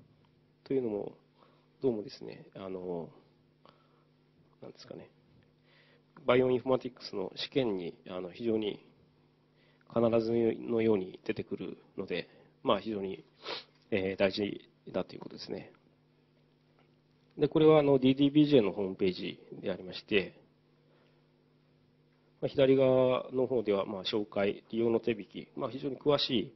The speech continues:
日本語の資料がありますので、え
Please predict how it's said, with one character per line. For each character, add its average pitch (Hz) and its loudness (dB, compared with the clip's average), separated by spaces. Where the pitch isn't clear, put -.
日 117 -6
本 135 2
語 131 4
の 117 4
資 - -8
料 110 8
が 92 0
あ - 0
り 90 -6
ま 92 -10
す - -10
の 104 -4
で、 107 2
え 92 -4